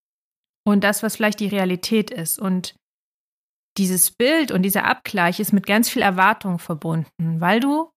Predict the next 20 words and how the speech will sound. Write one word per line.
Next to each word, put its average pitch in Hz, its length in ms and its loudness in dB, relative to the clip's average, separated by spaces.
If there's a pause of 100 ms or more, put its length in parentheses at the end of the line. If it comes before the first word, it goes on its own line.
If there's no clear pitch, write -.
(260)
die 202 80 -2
Erwartungshaltung 220 920 -2
an 165 140 -2
dich 226 260 -2
hast, 302 400 0 (440)
und 196 120 0
die 175 80 0
habe 180 100 -2
ich - 160 -6
auch 170 80 -6
an 170 160 -2
mich, 220 280 2
die 190 140 -4
hat 180 120 -4
jede 190 200 2
Mutter, 262 520 0 (1040)
diesem 208 320 6
Bild, 269 480 2
was 175 180 -2
man 175 420 -2